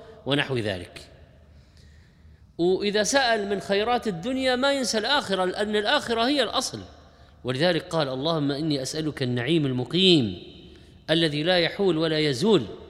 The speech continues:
وهو نعيم الآخرة لأنه نعيم الدائم. "اللهم إني أسألك النعيم يوم العيلة، يوم الحاجة، يوم الشدة". وكذلك طبعًا سواء كان في الدنيا أو في الآخرة،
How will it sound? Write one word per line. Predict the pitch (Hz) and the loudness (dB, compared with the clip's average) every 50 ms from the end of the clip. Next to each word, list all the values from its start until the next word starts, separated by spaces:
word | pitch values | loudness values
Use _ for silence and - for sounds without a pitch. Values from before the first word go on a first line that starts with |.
| - - - - - - - - - - - | -20 -20 -20 -20 -20 -20 -20 -20 -18 -8 -4
وهو | 127 143 143 139 | -2 0 0 0
نعيم | 131 127 131 156 147 135 | 2 2 2 2 2 0
الآخرة | 127 135 160 151 - - 110 98 90 - - - - - - | -2 -2 -2 -2 -2 -4 -6 -8 -8 -12 -16 -20 -20 -14 -10
لأنه | 101 110 117 | -6 -4 -2
نعيم | 117 117 107 135 143 139 | -2 0 0 0 0 -2
الدائم. | - 113 123 180 185 156 127 110 95 - - - - - - - - - - - - - - - - - | -2 0 0 0 2 0 -2 -8 -12 -14 -18 -20 -20 -20 -20 -20 -20 -20 -20 -20 -20 -20 -20 -20 -12 -4
"اللهم | 117 139 170 190 190 185 | 2 4 6 6 6 4
إني | 185 180 180 180 | 2 2 2 2
أسألك | 170 - 214 208 202 - - 180 | 2 2 2 2 2 2 2 2
النعيم | 170 170 180 180 214 220 202 190 | 2 4 4 4 4 4 4 2
يوم | 190 185 175 175 | 2 4 2 2
العيلة، | 156 143 175 220 214 175 135 104 90 - - - - - - - - - - | 4 6 6 6 6 4 0 -2 -4 -8 -14 -20 -20 -20 -20 -20 -20 -14 -4
يوم | 123 156 185 190 185 175 170 | -2 0 2 2 2 2 0
الحاجة، | 160 - - - 220 220 208 165 143 143 113 92 - - - - - - | -2 0 2 4 4 4 4 4 2 0 -2 -4 -6 -12 -18 -18 -8 -2
يوم | 135 175 208 208 196 190 | 2 4 6 6 6 4
الشدة". | 175 - - - 240 254 196 180 175 226 214 175 123 110 - - - - - - - - - - - - - - - - - - - - - - - - - - - - - - - _ _ _ _ - - - - - - - - - - - - - - _ - - - - - _ | 2 0 2 0 0 0 0 4 6 6 6 6 4 0 -6 -14 -14 -16 -16 -18 -20 -20 -20 -20 -20 -20 -20 -20 -20 -20 -20 -20 -20 -20 -20 -20 -20 -20 -20 -20 -20 -20 -20 -20 -20 _ _ _ _ -20 -20 -20 -20 -20 -20 -20 -20 -20 -20 -20 -20 -20 -20 _ -20 -20 -20 -20 -16 _
وكذلك | - 120 - - 135 113 160 208 220 190 165 180 180 - - - - - | -10 -10 -8 -6 -4 -2 0 0 0 0 -2 -4 -6 -8 -14 -16 -8 -6
طبعًا | 135 135 123 120 | -4 -4 -4 -4
سواء | - - 170 220 233 196 | -4 -2 0 0 0 -2
كان | 180 - 220 214 | -2 -2 -2 -2
في | 175 190 | -2 -4
الدنيا | 170 135 151 226 247 233 190 | -6 -4 -2 -2 -2 -2 -2
أو | 165 | -2
في | 139 143 | -4 -2
الآخرة، | 151 151 190 151 - 117 98 87 - | -2 -2 -2 -2 -2 -6 -8 -8 -10